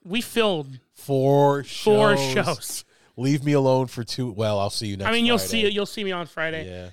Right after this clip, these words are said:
Speaker 1: And at some point, we should probably
Speaker 2: Big
Speaker 1: do
Speaker 2: show at the Speedrome tomorrow.
Speaker 1: I'll be there.
Speaker 2: All classes.
Speaker 1: All classes.
Speaker 2: Five dollar tickets.
Speaker 1: Jesus Christ.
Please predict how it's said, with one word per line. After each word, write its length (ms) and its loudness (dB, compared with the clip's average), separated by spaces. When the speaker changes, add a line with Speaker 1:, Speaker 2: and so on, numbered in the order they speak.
Speaker 1:
And 160 -2
at 80 -4
some 200 -4
point, 180 -6
we 80 -6
should 160 -12
probably 260 0
Speaker 2:
Big 100 -8
Speaker 1:
do 80 -8
Speaker 2:
show 200 -2
at 80 -6
the 80 -18
Speedrome 440 -10
tomorrow. 500 -18
Speaker 1:
I'll 100 -2
be 120 -10
there. 280 -14
Speaker 2:
All 200 -8
classes. 800 -14
Speaker 1:
All 280 4
classes. 540 -4
Speaker 2:
Five 240 -8
dollar 280 -10
tickets. 600 -16
Speaker 1:
Jesus 280 -20
Christ. 440 -20